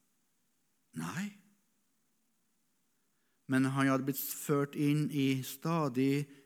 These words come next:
klarere og klarere lys. Sånn at han gradvis fikk se mer og mer av det som hele tida hadde vært der. Sånn er de rettferdige sti.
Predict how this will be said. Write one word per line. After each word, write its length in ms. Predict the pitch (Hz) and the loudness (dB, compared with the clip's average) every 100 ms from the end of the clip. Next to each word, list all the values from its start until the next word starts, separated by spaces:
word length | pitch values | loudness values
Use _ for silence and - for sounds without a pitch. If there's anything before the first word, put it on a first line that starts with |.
| - | -14
klarere 600 | - 151 143 120 123 131 - _ 135 | -4 -2 0 0 -4 -6 -14 _ -10
og 80 | - | -8
klarere 600 | 139 135 127 113 120 127 - _ _ _ - 139 | -6 -4 -2 -2 -2 -6 -12 _ _ _ -12 -2
lys. 520 | 170 120 - - - _ _ _ _ _ _ _ _ _ _ _ _ _ _ _ _ - | -2 -2 -6 -14 -18 _ _ _ _ _ _ _ _ _ _ _ _ _ _ _ _ -4
Sånn 160 | 135 | 0
at 140 | 127 - | 0 2
han 240 | 135 139 135 - - 143 | 4 4 2 -6 -8 -2
gradvis 640 | 147 143 117 120 127 - - _ | 0 0 2 2 2 -2 -14 _
fikk 160 | - 120 | -6 -4
se 200 | - 131 127 131 - - | -2 0 0 -2 -8 -8
mer 400 | 131 131 135 139 151 - - | -2 2 2 -2 -6 -14 -6
og 160 | 120 | -2
mer 320 | 123 127 147 151 - _ _ - | 2 2 0 -4 -12 _ _ -8
av 160 | 123 | -4
det 140 | 127 123 | -2 0
som 160 | 123 123 - | 0 -2 -2
hele 480 | 156 143 127 139 147 - - | 0 0 0 -2 -4 -10 -16
tida 300 | - 117 120 175 | -4 0 2 0
hadde 200 | 190 131 | -2 -4
vært 220 | 104 - | -8 -10
der. 240 | - 175 - - _ _ _ _ _ _ _ _ _ _ _ _ _ _ _ _ _ _ _ _ _ _ _ _ _ _ _ - | -10 -10 -10 -20 _ _ _ _ _ _ _ _ _ _ _ _ _ _ _ _ _ _ _ _ _ _ _ _ _ _ _ -8
Sånn 300 | 147 160 196 | -2 2 4
er 140 | 196 160 | 4 4
de 120 | 147 | 0
rettferdige 560 | 143 - 117 98 117 120 | -2 -4 -4 -2 -2 -4
sti. 300 | - 139 | -6 -8